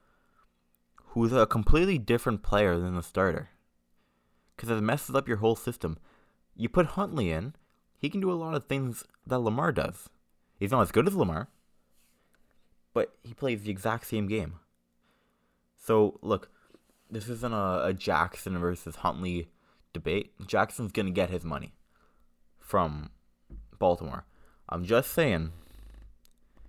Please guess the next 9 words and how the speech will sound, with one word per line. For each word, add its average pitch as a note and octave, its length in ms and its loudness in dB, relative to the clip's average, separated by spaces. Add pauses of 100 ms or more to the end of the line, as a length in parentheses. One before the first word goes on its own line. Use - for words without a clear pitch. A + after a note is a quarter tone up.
(1040)
that F2 360 2 (680)
whether F#2+ 320 6
or F#2 40 4
not G2+ 320 4 (420)
they F2 240 2
had G2 280 4
Jackson F#2+ 440 0
this F#2+ 120 -6
game, D3+ 300 -4